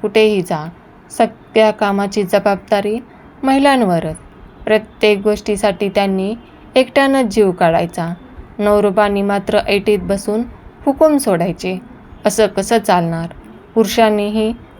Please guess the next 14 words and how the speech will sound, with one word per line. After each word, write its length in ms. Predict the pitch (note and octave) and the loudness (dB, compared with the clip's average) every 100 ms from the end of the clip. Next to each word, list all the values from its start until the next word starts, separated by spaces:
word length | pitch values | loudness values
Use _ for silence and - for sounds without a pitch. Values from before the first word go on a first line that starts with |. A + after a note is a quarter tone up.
| - | -4
घरच्या 360 | A#3 A3+ - A3 | -2 0 2 4
जबाबदारीतला 920 | A3 A3 G#3+ F#3+ G#3+ G3+ G3 G3+ - | 4 4 2 4 2 2 0 0 2
आपला 340 | A3+ A#3 A3+ G#3 | 0 2 2 4
वाटा 360 | G3 F3+ G3+ A#3 - - - | 2 0 -2 -2 -12 -18 -6
उचलायलाच 600 | B3+ A#3+ C4+ C4+ C4+ C4 - | -4 0 2 4 2 0 -2
हवा. 240 | E3 E3 E3+ - - - - - | -2 -4 -8 -18 -20 -20 -20 -2
त्यांना 400 | G3 F#3+ F#3 F#3 G#3+ - - - | 2 2 0 -4 -8 -16 -20 -2
त्या 180 | A#3+ A#3 | 4 4
दृष्टीने 560 | A3 A3 - A3 G#3+ A3+ B3+ - - - | 4 0 -2 -2 0 -2 -6 -18 -20 -4
सक्षम 460 | C4+ C4 - C4 | -2 0 0 0
करण्यासाठीच 800 | B3 A#3 A#3 A#3 A3 G3+ G#3+ G#3 | 2 2 4 4 2 0 -2 -2
आम्ही 280 | - A3+ A3+ | 0 2 2
काही 280 | A3 G#3+ G3+ | 0 0 0
पावलं 420 | G3+ G3 F#3+ G#3 | 0 0 2 -2